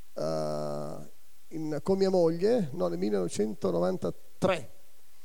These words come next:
sono andato in Tunisia per una formazione sul posto, perché quando rientrerò in Italia pensavamo: "Posso sapere meglio cosa c'è in testa, nelle menti di queste persone,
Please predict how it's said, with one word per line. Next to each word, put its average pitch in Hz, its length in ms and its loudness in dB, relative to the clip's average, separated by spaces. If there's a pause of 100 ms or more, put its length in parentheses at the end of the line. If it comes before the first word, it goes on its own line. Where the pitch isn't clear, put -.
(140)
sono 190 220 -2
andato 202 200 -2
in 180 80 -4
Tunisia 170 680 -2 (360)
per 185 120 2
una 185 160 2
formazione 185 880 2 (380)
sul 214 220 -2
posto, - 680 -6 (400)
perché 180 220 -4
quando 233 340 4
rientrerò 190 440 0
in 202 80 -4
Italia 175 440 -4
pensavamo: 175 840 -4 (680)
"Posso 208 280 4
sapere 190 400 2
meglio 175 460 4
cosa 175 220 -2
c'è 180 180 -2
in 180 160 -4
testa, 170 540 -4 (140)
nelle 180 240 -2
menti 156 520 -2 (300)
di 170 140 -6
queste 156 340 -4
persone, - 680 -6